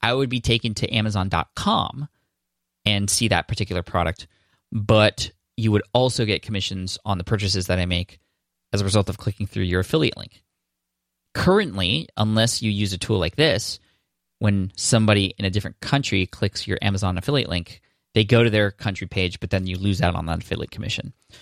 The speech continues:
So hopefully that helps you. Again, that's G E N I dot U S to get access to that tool. I've used it. I get commissions from the U K now when people from the U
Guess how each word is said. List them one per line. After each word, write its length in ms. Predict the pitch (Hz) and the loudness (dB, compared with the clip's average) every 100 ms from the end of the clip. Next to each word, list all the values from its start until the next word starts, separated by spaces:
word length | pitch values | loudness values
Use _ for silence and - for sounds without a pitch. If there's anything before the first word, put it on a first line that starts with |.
| - - | -14 0
So 420 | - 117 113 110 | 4 6 6 2
hopefully 280 | 143 151 131 | 0 0 0
that 120 | 117 | 0
helps 240 | 113 107 | 0 0
you. 80 | 113 | -2
Again, 140 | 104 101 | 0 0
that's 160 | 98 | -2
G 540 | 123 107 117 143 135 127 | -4 0 2 4 4 2
E 60 | |
N 180 | 113 110 | 2 2
I 520 | - 107 104 101 104 | 2 2 4 2 0
dot 320 | 104 90 90 113 | 0 0 0 -2
U 360 | 101 101 101 - | -4 0 -2 0
S 320 | 98 87 - | 0 0 -4
to 100 | - | -4
get 100 | 101 | 0
access 300 | 92 90 98 | 2 0 -2
to 100 | - 98 | -4 -2
that 140 | 90 | -2
tool. 400 | - 98 92 90 - - - | -2 0 0 -2 -8 -20 -4
I've 160 | 92 101 | -2 2
used 320 | 123 123 127 | 2 4 4
it. 220 | 120 120 _ _ _ - | 2 2 _ _ _ -10
I 160 | 95 110 | -4 -2
get 200 | 135 147 | -2 -2
commissions 440 | 143 180 - 165 | -4 -4 -4 -2
from 140 | 165 160 | 0 2
the 80 | |
U 120 | 160 175 | 2 2
K 240 | 180 247 | 2 2
now 220 | 147 82 | 2 0
when 100 | 101 | -2
people 400 | 101 113 117 110 - | -4 -2 0 0 -2
from 180 | 120 | -2
the 60 | 110 | 0
U 160 | 104 | 2